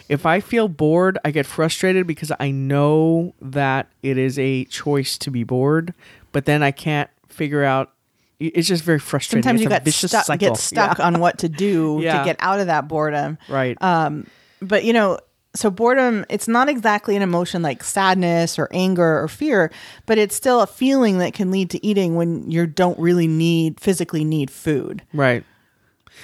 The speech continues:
Speaker 1: So how does one distinguish between physical hunger and emotional hunger?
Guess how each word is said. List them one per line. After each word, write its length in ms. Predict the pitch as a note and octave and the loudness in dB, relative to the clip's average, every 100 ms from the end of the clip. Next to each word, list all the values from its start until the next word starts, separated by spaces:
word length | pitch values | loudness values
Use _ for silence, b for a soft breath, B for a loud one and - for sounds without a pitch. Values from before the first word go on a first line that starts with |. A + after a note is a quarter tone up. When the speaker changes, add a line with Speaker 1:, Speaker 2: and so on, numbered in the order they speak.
| B | B
Speaker 1:
So 120 | - | -2
how 300 | G3+ D4+ G4 | 2 2 2
does 240 | E4+ D4 F#3 | 2 0 2
one 340 | F#3 G3 F#3 | 2 2 2
distinguish 720 | D#3+ - - E3 D#3 D3+ D3+ | 0 0 0 2 4 2 0
between 460 | - D#3 D3+ D3 C3+ | -2 -4 -2 -2 -2
physical 360 | D3 C#3+ D3+ | -2 -2 -2
hunger 360 | C#3 C3+ C3+ C3 | -2 0 0 -2
and 120 | - C3 | -2 -2
emotional 500 | B2+ B2 - A#2 A2+ | -2 -2 -4 -6 -6
hunger? 380 | G2 - - | -6 -10 -18